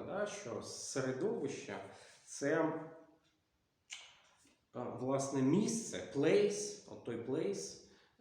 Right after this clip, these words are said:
е, де відбувається саме та взаємодія, про яку ми ведемо мову. І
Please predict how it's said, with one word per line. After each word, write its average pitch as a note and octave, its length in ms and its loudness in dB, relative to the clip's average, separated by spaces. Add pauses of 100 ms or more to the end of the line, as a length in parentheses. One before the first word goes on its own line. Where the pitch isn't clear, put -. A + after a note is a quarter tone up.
(100)
е, A2+ 340 -2 (160)
де C3 80 2
відбувається D#3 1120 0 (220)
саме D3 720 0
та D3+ 180 4
взаємодія, C#3 800 2
про - 220 -2
яку A#2+ 300 -4
ми C#3+ 440 0 (380)
ведемо B2 800 -2
мову. - 640 -6 (1800)
І - 460 0